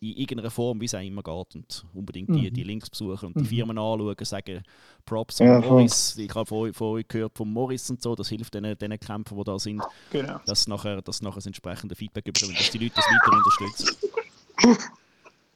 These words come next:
Speaker 1: Was, was, was ist, was ist passiert?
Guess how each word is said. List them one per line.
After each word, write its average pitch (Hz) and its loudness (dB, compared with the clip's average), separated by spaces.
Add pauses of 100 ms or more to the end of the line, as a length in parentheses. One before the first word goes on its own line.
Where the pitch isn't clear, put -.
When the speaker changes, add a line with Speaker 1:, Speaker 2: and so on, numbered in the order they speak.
(1040)
Speaker 1:
Was, - -4 (340)
was, - 8 (1040)
was - -8
ist, - -6
was 95 -8
ist 117 -6
passiert? 117 -6